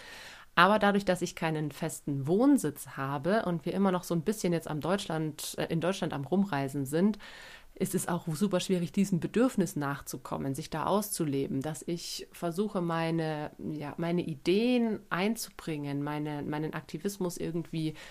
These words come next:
wieder aufleben zu lassen. Wir waren jetzt zum Beispiel eben im, im Dannenröder Wald, der kurz vor der Abholzung steht, waren wir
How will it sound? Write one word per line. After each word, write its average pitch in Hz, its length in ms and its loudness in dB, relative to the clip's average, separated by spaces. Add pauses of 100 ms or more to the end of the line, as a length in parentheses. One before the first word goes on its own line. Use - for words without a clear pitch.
(160)
wieder 151 220 0
aufleben 143 460 0
zu - 140 -10 (100)
lassen. - 320 -12 (400)
Wir 147 100 -2
waren 180 200 12
jetzt 208 320 2
zum 180 100 0
Beispiel 190 400 4
eben 175 140 4
im, 165 260 2
im 160 160 0
Dannenröder 165 560 2
Wald, 220 480 12
der 196 300 6
kurz 190 300 0
vor 180 120 0
der 170 100 0
Abholzung 175 600 2
steht, 170 340 0 (400)
waren 170 220 6
wir 175 100 6